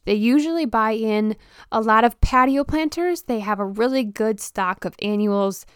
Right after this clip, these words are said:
vegetables, herbs. Their perennial selection is through the roof.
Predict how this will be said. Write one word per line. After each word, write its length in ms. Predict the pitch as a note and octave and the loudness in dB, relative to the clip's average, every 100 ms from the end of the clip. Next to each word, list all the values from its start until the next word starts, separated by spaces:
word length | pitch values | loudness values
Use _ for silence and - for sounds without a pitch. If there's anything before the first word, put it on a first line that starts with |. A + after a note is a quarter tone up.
| _ _ - | _ _ -4
vegetables, 500 | A3+ A3 - G#3 G#3 - | -2 -2 -4 -4 -4 -4
herbs. 680 | G#3 G#3 G#3 G#3 F#3+ - - _ | 0 2 0 -2 -6 -14 -18 _
Their 120 | G#3 G3 | -4 -4
perennial 480 | - A3+ A3+ A#3 | -4 -2 0 0
selection 600 | A3 - A3 A3 - A3 | -2 -2 -2 -2 -4 -2
is 140 | G3+ F#3+ | -2 -4
through 280 | - A3+ A3 | -6 -2 0
the 100 | G#3+ | 0
roof. 500 | G#3 G3 G#3 - | 2 2 2 -4